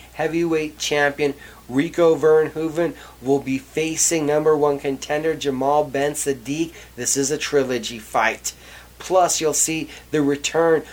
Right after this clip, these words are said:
of legend Gokhan Saki against U F C and kickboxing veteran James McSweeney. Not to mention, also in a heavyweight clash, Benjamin Adabui takes on Antonio Plazette.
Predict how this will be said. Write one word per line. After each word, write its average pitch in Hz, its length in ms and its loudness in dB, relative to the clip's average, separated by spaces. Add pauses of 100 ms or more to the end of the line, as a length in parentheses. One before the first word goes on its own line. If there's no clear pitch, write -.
(160)
of 135 200 0
legend 139 460 0
Gokhan 135 340 0
Saki 165 720 -2 (240)
against 135 460 -2
U 147 120 0
F 147 120 2
C 147 280 -2
and 143 240 -2
kickboxing 143 720 0
veteran 143 340 2 (260)
James 139 400 -2
McSweeney. 143 720 -6 (240)
Not 143 280 2
to 135 100 -6
mention, 139 340 0
also 147 420 0
in 143 60 -2
a 131 40 -4
heavyweight 143 680 -2
clash, 139 400 0 (300)
Benjamin 147 480 0
Adabui 143 720 -2
takes 143 360 -2
on 143 280 0 (260)
Antonio 147 760 -2 (260)
Plazette. 143 600 0